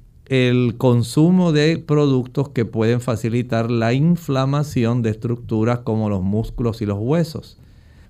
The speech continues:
Por ejemplo, el uso de productos que tienen grasas saturadas.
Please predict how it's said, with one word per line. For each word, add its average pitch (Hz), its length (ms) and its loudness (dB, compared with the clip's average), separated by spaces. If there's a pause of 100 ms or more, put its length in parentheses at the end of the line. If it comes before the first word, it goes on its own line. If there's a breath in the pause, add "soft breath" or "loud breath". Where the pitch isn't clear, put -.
(120)
Por 98 160 2
ejemplo, 127 600 2 (440)
el 151 540 2 (200)
uso 131 520 0
de 104 260 0
productos 127 640 0
que 104 160 -4
tienen 113 560 0
grasas 117 560 0
saturadas. 120 960 -4